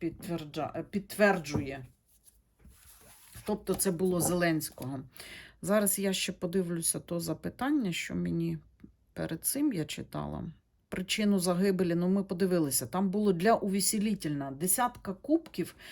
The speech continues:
і четвірка жезлів ще з самого пе-, початку. Це все таке, знаєте, святкове, все таке, е,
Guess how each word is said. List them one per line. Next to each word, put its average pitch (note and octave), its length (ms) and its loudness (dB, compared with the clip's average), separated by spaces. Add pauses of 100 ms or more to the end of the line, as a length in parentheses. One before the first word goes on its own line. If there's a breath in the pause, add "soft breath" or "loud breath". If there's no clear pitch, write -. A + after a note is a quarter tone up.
(340 loud breath)
і A3+ 160 2
четвірка G#3+ 680 0
жезлів A3 440 2
ще - 220 -2
з - 40 2
самого E3 520 4
пе-, D#3+ 340 -2
початку. D#3 540 -2
Це - 180 -2
все D4 300 2
таке, C4 380 -2
знаєте, G#3+ 460 0
святкове, F#3+ 880 4 (340 loud breath)
все - 220 0
таке, A#3 280 2
е, G#3+ 100 4